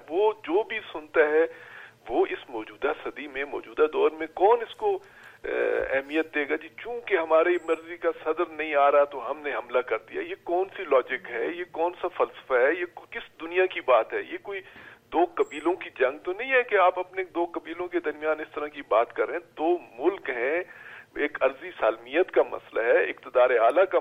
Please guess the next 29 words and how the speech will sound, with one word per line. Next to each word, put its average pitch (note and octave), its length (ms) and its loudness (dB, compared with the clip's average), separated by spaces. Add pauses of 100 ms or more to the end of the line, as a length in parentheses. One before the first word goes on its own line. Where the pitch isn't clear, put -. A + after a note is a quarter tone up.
مسئلہ A#2 300 -6
ہے۔ D#3 260 2
ایک D#3+ 120 -6 (100)
ایسا - 320 -2 (100)
ملک D3 320 -10
یمن A#2 280 -6
جس A#2+ 140 -16
کو - 100 -14
پوری C#3 300 -14 (140)
دنیا C3 260 -4
یونائیٹڈ A#2 560 -6
نیشن G2+ 280 -10
میں - 120 -10
تسلیم E3 400 -6
کیا D#3+ 280 2
جاتا A2 260 4
ہے، D3+ 60 0
اس F3 200 -6
کے D#3+ 100 -4
اپنے E3 340 -6 (720)
borders D3 500 4
ہیں، C3+ 140 -4
اس F3 120 -10 (100)
کی C#3 100 -8
اپنی D3+ 240 -8 (120)
سرحدیں A2 400 -6
ہیں، F#3+ 220 -2
اور F#3 160 0
آپ F#3+ 200 8